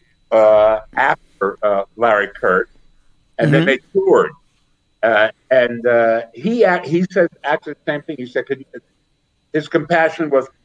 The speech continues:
Speaker 1: "I couldn't imagine what it'd be like to be her."
Speaker 2: Wow.
Speaker 1: To have all of this i-, insanity going on and to get out there and just have, and so, uh, he, he was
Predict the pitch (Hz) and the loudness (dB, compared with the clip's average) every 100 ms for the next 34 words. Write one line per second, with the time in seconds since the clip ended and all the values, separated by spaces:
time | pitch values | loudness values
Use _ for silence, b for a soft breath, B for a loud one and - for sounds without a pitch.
0 | 131 127 - 165 143 143 139 135 131 120 | -6 -4 -6 -6 -6 -4 -4 -2 -2 -2
1 | 123 123 117 - _ _ 120 120 131 123 | -2 0 0 -4 _ _ -10 -4 0 2
2 | 110 117 98 69 - _ _ _ _ _ | 2 2 2 -2 -12 _ _ _ _ _
3 | 131 143 143 135 117 - 147 151 120 113 | 0 4 4 2 -2 -8 -8 -10 -8 -8
4 | - - 113 - 113 107 - 147 135 131 | -8 -12 -12 -10 -12 -12 -6 -4 -4 -6
5 | 101 98 95 90 90 82 85 92 104 123 | -8 -6 -4 -4 -4 -6 -6 -10 -12 -6
6 | 120 113 113 - 107 101 107 - 110 - | -2 2 2 0 -4 -4 -8 -6 -6 -6
7 | _ _ _ _ _ _ _ _ _ _ | _ _ _ _ _ _ _ _ _ _
8 | _ - 110 - 123 113 110 107 - 127 | _ -8 -4 2 4 6 4 4 -2 -6
9 | 117 113 - 151 180 139 - | -2 -2 -2 -2 -2 -4 -12